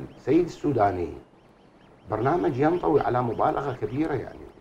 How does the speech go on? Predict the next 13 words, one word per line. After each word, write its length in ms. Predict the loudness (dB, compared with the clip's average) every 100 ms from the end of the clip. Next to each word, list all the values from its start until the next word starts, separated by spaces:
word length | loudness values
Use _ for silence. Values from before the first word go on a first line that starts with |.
| -12
لن 140 | -6 -4
يكون 320 | -4 -2 -2
بمقدور 600 | -2 -4 -4 -4 0 0 -2
حكومة 380 | -4 -2 0
عمرها 320 | -2 -4 -4 -4
سنة 360 | 2 2 2 -4 -16 -20 -20 -6
الافتراضي 760 | -6 -2 8 10 10 6 -6 -10 -18 -20 -20 -20 -20 -20 -8
وتضع 600 | -2 2 2 2 4 4 4 2
برنامج 520 | -2 2 2 0 -4
بهكذا 720 | -6 -4 0 0 0 -2 -2 -4
سقف 300 | -6 -8 -8 -12 -10 6
عالي، 360 | 8 8 6 -6 -18 0
لكن 340 | 2 2 -2